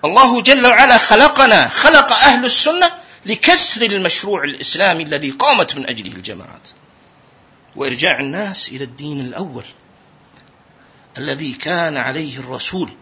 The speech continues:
صلى الله عليه وسلم والصحابة والتابعين، هذا الدين الغريب.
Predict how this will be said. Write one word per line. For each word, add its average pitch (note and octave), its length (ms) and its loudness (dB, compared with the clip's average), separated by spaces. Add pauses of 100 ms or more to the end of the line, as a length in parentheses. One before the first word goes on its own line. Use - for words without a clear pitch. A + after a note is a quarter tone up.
صلى - 140 -14
الله C2 100 -20
عليه - 100 -16
وسلم - 300 -14
والصحابة B2+ 680 -4
والتابعين، A2+ 840 -4 (460)
هذا B2 180 -8
الدين D#3+ 360 -6
الغريب. C#3 480 0